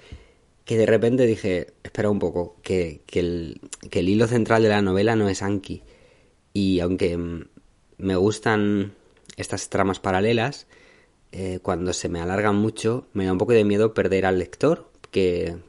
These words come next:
que yo me lo estoy pasando muy bien con una trama paralela, pero, pero el, el centro de la historia va por, por otro sitio. Entonces, em, bueno, pues estuve buscando, lo estoy rememorando ahora, ¿no? Estuve buscando la manera de, em,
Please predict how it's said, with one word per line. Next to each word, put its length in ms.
que 80
yo 80
me 60
lo 60
estoy 140
pasando 280
muy 140
bien 340
con 200
una 140
trama 260
paralela, 440
pero, 320
pero 240
el, 280
el 100
centro 300
de 80
la 60
historia 320
va 160
por, 500
por 180
otro 180
sitio. 400
Entonces, 640
em, 640
bueno, 240
pues 120
estuve 240
buscando, 640
lo 180
estoy 160
rememorando 560
ahora, 220
¿no? 100
Estuve 240
buscando 380
la 80
manera 360
de, 180
em, 220